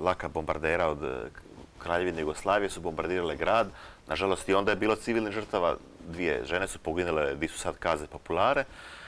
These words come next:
I nešto je stradao polotok, ali ne pol-, ne toliko puno. E, i pogođeno je skladište streljiva na Vruljici, blizu dječjeg vrtića, tamo što je. I bilo je nekakvih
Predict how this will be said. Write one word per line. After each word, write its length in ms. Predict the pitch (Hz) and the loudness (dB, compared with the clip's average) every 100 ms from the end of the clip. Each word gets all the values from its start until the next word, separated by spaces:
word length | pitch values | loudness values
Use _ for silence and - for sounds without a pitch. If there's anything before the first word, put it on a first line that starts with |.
| - - | -16 -2
I 200 | 113 113 | 0 2
nešto 260 | 120 - | 2 0
je 40 | 101 | 0
stradao 320 | 98 107 110 | 2 4 4
polotok, 520 | - 101 117 110 - | 6 6 6 0 2
ali 120 | 98 | 2
ne 120 | 135 | 4
pol-, 240 | 127 117 107 | 2 2 4
ne 100 | 127 | 2
toliko 320 | 131 117 - | 2 2 0
puno. 340 | - 98 87 - - - - - | 0 0 0 -4 -12 -18 -18 -2
E, 280 | 95 95 95 | 2 4 4
i 120 | 110 120 | 4 2
pogođeno 480 | 123 127 120 113 | 2 2 2 2
je 40 | 104 | 0
skladište 420 | - 123 107 101 | 2 2 2 -2
streljiva 480 | - 110 104 92 82 | 0 2 4 4 2
na 400 | 85 78 71 60 71 | 2 0 0 -4 -6
Vruljici, 400 | 85 85 71 - | -2 0 0 -4
blizu 260 | - 76 76 | -4 -4 -4
dječjeg 340 | 65 69 78 | -6 -4 -4
vrtića, 320 | 71 - - - | -6 -8 -10 -8
tamo 220 | - 55 | -6 -6
što 140 | - - | -8 -8
je. 120 | 50 - - - - - | -10 -12 -20 -20 -20 0
I 140 | 160 | 4
bilo 180 | 147 160 | 6 6
je 60 | 143 | 6
nekakvih 420 | 147 135 120 | 2 0 -4